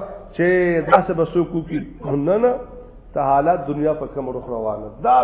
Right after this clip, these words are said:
بې حیا نه، دا ګندونه روغه. او چې کم بې واده دی، جنۍ دا او کار ده، که د دې څیزونو نه عادت نه دي، او هغه دا څیزونه ورته میډیا مخې ته کي، یا خامخا په دې رخ روان شي نو.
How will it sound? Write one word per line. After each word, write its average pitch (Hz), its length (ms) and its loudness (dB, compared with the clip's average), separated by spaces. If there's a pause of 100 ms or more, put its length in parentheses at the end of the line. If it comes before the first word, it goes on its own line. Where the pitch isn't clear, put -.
(100)
بې 190 180 -2
حیا 175 420 4
نه، 143 340 -2
دا 226 140 6 (160)
ګندونه 170 440 -2 (100)
روغه. 135 260 0 (540)
او 185 180 12
چې 196 180 2 (200)
کم 285 260 10
بې 285 160 6
واده 214 520 10
دی، 113 140 0 (920)
جنۍ 233 380 4
دا 262 80 8
او 247 120 8
کار 202 320 8
ده، 180 120 4
که 180 160 -2
د 165 80 0 (200)
دې 226 160 -6
څیزونو 196 340 -4
نه 185 100 4
عادت 170 500 4
نه 196 280 0
دي، 196 220 2 (520)
او 175 180 8
هغه 208 200 8
دا 247 160 4
څیزونه 233 280 6
ورته 214 260 6 (160)
میډیا 226 420 8 (140)
مخې 240 300 8
ته 190 100 4
کي، 175 200 -4 (120)
یا 165 80 6 (140)
خامخا 208 420 -2
په 180 140 -4
دې 160 120 -4 (480)
رخ 156 200 -8
روان 160 360 2
شي 143 80 -10
نو. - 120 -12